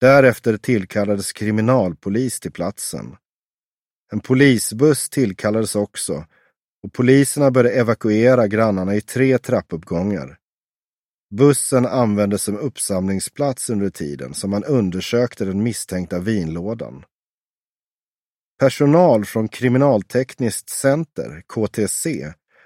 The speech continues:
brottsplatssektionen och en bombhund kom också till platsen. Bombhunden gjorde inte någon markering när vinlådan undersöktes. Trots det tillkallade kriminalteknisk avdelning,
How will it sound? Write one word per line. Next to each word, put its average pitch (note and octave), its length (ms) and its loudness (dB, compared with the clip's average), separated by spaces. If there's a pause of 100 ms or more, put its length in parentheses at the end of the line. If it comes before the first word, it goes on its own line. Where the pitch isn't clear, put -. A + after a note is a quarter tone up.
(240)
brottsplatssektionen A#2+ 1600 -2
och G2+ 140 -4
en G2+ 140 -2
bombhund F#2+ 760 0
kom F2 180 -4
också G#2 260 -8
till G2 120 -8
platsen. C2+ 540 -12 (1300)
Bombhunden B2+ 1000 4
gjorde A2 240 0
inte A2 180 0
någon G2 180 0
markering G2+ 640 0
när F#2 140 -2
vinlådan F2+ 600 -4
undersöktes. F2+ 920 -8 (840)
Trots F3 380 4
det F#2 340 -4 (520)
tillkallade B2+ 720 2
kriminalteknisk A#2 1080 0
avdelning, F#2+ 920 -4